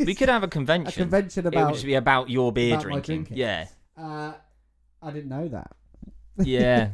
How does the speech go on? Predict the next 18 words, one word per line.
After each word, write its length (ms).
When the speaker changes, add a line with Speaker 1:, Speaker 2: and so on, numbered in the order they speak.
Speaker 2:
<laughs> 100
But, 220
I 20
mean, 160
you 80
could 160
tell 200
me, 140
but 160
I 60
would 140
have 80
been 160
way 180
too 220
drunk. 320
<laughs> 100
So, 460